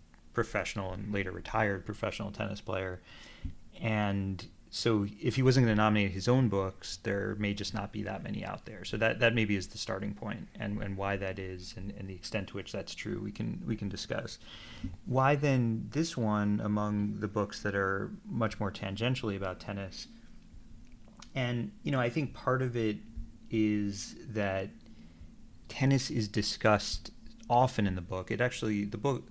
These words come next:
the word appears thirty-three times, which isn't maybe as, as much as you'd expect for a book that's all about the sport, but means it, it appears throughout. It's a signifier for a lot of broader,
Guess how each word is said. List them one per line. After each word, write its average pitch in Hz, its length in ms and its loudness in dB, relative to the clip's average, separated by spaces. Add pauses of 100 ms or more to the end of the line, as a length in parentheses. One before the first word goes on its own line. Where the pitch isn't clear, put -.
the 127 80 0
word 139 220 4
appears 110 480 0
thirty-three 101 500 -2
times, 101 800 -2 (140)
which 110 160 0
isn't 104 180 2
maybe 101 240 0
as, 98 220 -4
as 107 120 -2
much 104 220 2
as 95 100 -4
you'd 98 120 -2
expect 95 340 -4
for - 80 -6
a 98 60 -2
book 95 180 -6
that's - 180 -6
all 127 180 8
about 98 240 0
the 101 80 -4
sport, 101 420 -4
but 110 120 -2
means 107 280 0
it, 107 280 -4
it 113 200 2
appears 113 480 2
throughout. 101 540 -2 (540)
It's 131 140 2
a 131 60 2
signifier 107 760 4
for - 120 -2
a 104 60 4
lot 101 220 0
of 101 140 -2
broader, 95 640 -2